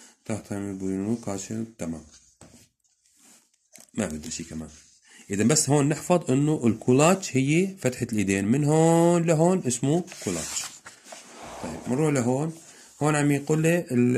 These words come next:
ال-، هون ال-، المقياس الخامس اللي هو البارماك، بارماك الإصبع، تمام؟ يعني إذا أنا بدي أقيس هالقلم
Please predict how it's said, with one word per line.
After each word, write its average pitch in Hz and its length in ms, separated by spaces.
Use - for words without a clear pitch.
ال-، 113 220
هون 117 360
ال-، 131 180
المقياس 113 540
الخامس 113 540
اللي 110 140
هو 143 140
البارماك، 123 640
بارماك 110 440
الإصبع، 147 440
تمام؟ 127 300
يعني 104 180
إذا 127 140
أنا 143 100
بدي 117 200
أقيس 117 380
هالقلم 117 420